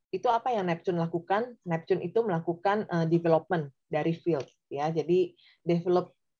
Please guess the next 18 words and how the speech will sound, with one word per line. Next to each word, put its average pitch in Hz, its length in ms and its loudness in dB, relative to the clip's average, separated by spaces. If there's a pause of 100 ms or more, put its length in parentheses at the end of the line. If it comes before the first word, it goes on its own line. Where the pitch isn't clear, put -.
field 208 320 6
yang 180 160 0
udah 165 240 2
ada, 165 480 2 (320)
em, 156 480 -2
sesuai 175 480 4
dengan 165 240 2
pace-nya 170 720 -2 (320)
sebagai 156 880 2
operator. 165 720 2 (1300)
Tapi 180 240 -2
di 175 160 2
Indonesia 165 400 2
belum, 151 480 -2 (160)
belum 147 400 -4
menjadi 151 320 -2
operator 147 400 -2
saat 165 240 -4